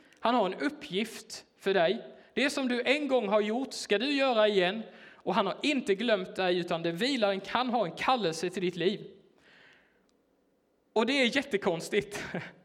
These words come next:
<laughs> Och jag tänkte, det var min tanke, liksom. Jag kände igen den som min tanke.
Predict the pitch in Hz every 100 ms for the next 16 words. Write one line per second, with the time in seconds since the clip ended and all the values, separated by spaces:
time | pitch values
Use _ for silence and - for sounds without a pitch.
0 | _ _ - - - - - - 240 240
1 | 233 - - - - _ _ _ _ _
2 | _ _ - - 190 269 269 294 294 240
3 | 170 190 294 262 262 285 294 - 269 226
4 | - 165 233 - - _ - 175 160 151
5 | - - _ _ _ _ _ 190 - 294
6 | 277 294 262 233 220 196 226 247 185 -
7 | 220 196 - 156